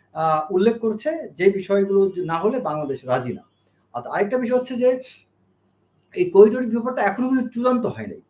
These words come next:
এটা, এটার ব্যাপারে, আহ, মানে আলোচনা হয়েছে, but formally এটা নিয়ে কোনো সিদ্ধান্ত গ্রহণ হয়নি। আর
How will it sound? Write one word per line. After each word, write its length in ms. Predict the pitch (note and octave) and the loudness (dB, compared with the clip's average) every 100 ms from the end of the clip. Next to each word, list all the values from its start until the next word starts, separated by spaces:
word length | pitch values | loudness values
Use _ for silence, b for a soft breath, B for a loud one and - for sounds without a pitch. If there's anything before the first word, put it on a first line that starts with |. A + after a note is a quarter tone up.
| _ _ _ - | _ _ _ -6
এটা, 520 | F#3 B3 C#4 C#4+ C#4 _ _ | 0 2 2 -2 -8 _ _
এটার 220 | E3+ E3+ A3 | -8 -6 0
ব্যাপারে, 540 | G#3 G3+ A3+ C4 D#4 | 2 2 -2 0 0
আহ, 540 | - D#3+ E3 D#3+ D#3+ | -2 -2 0 0 -2
মানে 160 | D#3 D#3 | -4 -6
আলোচনা 380 | F3 G#3+ B3 D4 | 2 2 4 2
হয়েছে, 500 | B3 B3 B3+ D#4 F4+ - b b - | 2 0 -2 -2 -4 -6 b b -4
but 140 | E3 | -2
formally 760 | D#3+ - G3 A3 C4+ D4+ E4 - | -2 2 4 6 4 4 0 -2
এটা 180 | F#3+ A3+ | -2 2
নিয়ে 180 | A3+ G#3+ | 2 2
কোনো 220 | G#3 G3+ | 0 -2
সিদ্ধান্ত 460 | - F3+ E3 D#3+ | -6 -8 -8 -8
গ্রহণ 240 | D3 C3 A2+ | -8 -8 -8
হয়নি। 360 | G#2+ A#2+ A3 - _ _ _ _ | -10 -8 -10 -12 _ _ _ _
আর 320 | D#3 D#3 D#3 | 2 4 4